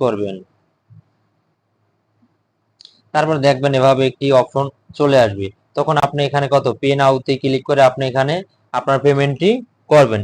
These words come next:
এবং যদি কেউ পেমেন্ট করতে পারতেছেন না দোকান থেকে বা নিজে আবেদন করছেন, করতে পারতেছেন না, আমার স্ক্রিনে দেওয়া নাম্বারে যোগাযোগ করে আপনারা আমার কাছ থেকে পেমেন্টটি করে নিতে পারবেন। তাই যারা পেমেন্ট করতে পারতেছেন না স্ক্রিনে দেওয়া WhatsApp নাম্বারে যোগাযোগ করে আমার কাছ থেকে আপনারা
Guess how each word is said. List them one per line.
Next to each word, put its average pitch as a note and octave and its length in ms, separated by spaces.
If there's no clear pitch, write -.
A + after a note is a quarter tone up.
এবং E3 120
যদি D3 240
কেউ D#3 180
পেমেন্ট C#3+ 320
করতে D3 240
পারতেছেন C#3+ 480
না C#3 40
দোকান C#3 280
থেকে C#3 160
বা C3+ 100
নিজে C3 180
আবেদন C3+ 240
করছেন, C#3 280
করতে C#3+ 260
পারতেছেন C3+ 480
না, C#3 120
আমার C3+ 140
স্ক্রিনে C#3 260
দেওয়া C3+ 180
নাম্বারে C3 220
যোগাযোগ B2+ 360
করে C#3 180
আপনারা C3 240
আমার B2+ 180
কাছ B2+ 160
থেকে C3 220
পেমেন্টটি B2+ 380
করে D#3 220
নিতে C3+ 240
পারবেন। G2+ 260
তাই E3+ 160
যারা D#3+ 180
পেমেন্ট D3+ 380
করতে D3 280
পারতেছেন C3+ 480
না D3+ 60
স্ক্রিনে C#3 340
দেওয়া C#3 220
WhatsApp C3 380
নাম্বারে C3+ 300
যোগাযোগ B2+ 340
করে C#3+ 200
আমার B2 200
কাছ B2+ 200
থেকে C#3 140
আপনারা C3+ 260